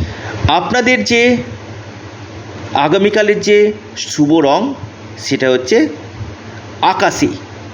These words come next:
আগামীকালের জন্য। দ্বিতীয় রাশি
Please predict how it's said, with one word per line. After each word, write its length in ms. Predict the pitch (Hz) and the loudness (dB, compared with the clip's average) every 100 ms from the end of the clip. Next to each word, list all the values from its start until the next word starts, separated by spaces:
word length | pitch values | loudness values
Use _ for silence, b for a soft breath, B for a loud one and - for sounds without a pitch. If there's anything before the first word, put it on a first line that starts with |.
| - - - - | -16 -16 -16 -8
আগামীকালের 600 | - 135 131 117 117 110 | -2 2 2 2 0 -2
জন্য। 240 | - - - - - - - - - - - - - - 110 107 - - - - 131 | -4 -8 -10 -12 -14 -14 -14 -14 -14 -14 -14 -12 -8 -6 -6 -6 -6 -6 -4 0 2
দ্বিতীয় 400 | 196 190 262 262 | 2 2 4 6
রাশি 480 | 214 151 - 226 | 6 4 2 2